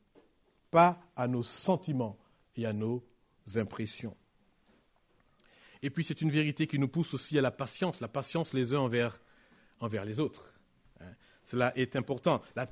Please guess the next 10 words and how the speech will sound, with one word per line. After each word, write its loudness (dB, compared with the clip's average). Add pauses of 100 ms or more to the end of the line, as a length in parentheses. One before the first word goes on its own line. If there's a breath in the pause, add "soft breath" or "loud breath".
l'apôtre 0
Paul 2
dit 0
que -2
c'est 0
pour 10
le 12
jour 8
de 10 (460)
Christ. 4